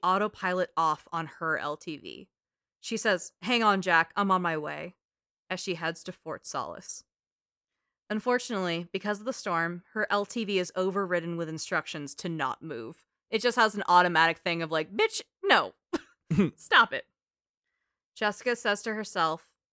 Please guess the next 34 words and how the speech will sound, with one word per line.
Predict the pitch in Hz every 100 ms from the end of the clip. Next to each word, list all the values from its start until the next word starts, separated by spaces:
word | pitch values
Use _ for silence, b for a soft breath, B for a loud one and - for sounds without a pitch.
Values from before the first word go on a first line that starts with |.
| -
echoing | 196 - 196 185 175 175 -
Jack's | - 175 185 -
words, | 180 156 147 143 - - _ _ _ _ _ -
"Nice | 214 233 -
night | 254 240
for | - 226
a | 214
walk, | 190 156 -
I | 156
guess." | 156 160 - - - _ _ _ _ _ _ -
The | 220
wind | 226 240 269 277
fights | - 196 - -
Jessica | 180 160 - 160 -
every | 202 185 247
step | - - 175 190
of | 175
the | 175
way | 160 151 156 - _ _ -
as | 202 -
she | 214
breathes | - 180 196 202 - -
through | 180 180 170 160 - _
the | 196 -
tedious | - 233 220 220 -
task | - - 160 139 - -
of | 185 165
walking | 180 180 - 185
against | 170 156 156 -
the | 170
weather | 165 160 175 180
and | - 175
the | 170
wind. | 156 143 139 160